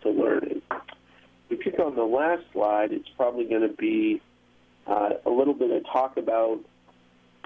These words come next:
yeah, it is, okay. Um, what Sarah does here is take the idea of play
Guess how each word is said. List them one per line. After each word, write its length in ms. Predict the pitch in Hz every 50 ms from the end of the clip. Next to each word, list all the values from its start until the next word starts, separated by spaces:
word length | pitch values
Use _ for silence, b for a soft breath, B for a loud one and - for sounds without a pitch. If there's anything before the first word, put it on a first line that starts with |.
| - _ _
yeah, 180 | - - - -
it 280 | - - - - - -
is, 40 | - -
okay. 360 | - - - - - - - - - _ _ _ _ _ _ -
Um, 400 | 120 120 117 113 117 - - - - _ _ _ _ _ _ _ _ _ _ _
what 200 | 147 147 156 151 - - -
Sarah 260 | 160 151 147 139 131
does 240 | 131 131 131 131 131 -
here 220 | - 143 143 131 123
is 80 | 117 - -
take 220 | - 135 131 131 -
the 140 | 127 123 123
idea 340 | 123 123 123 127 127 135
of 100 | 139 135
play 520 | - - - 127 120 117 113 110 107 107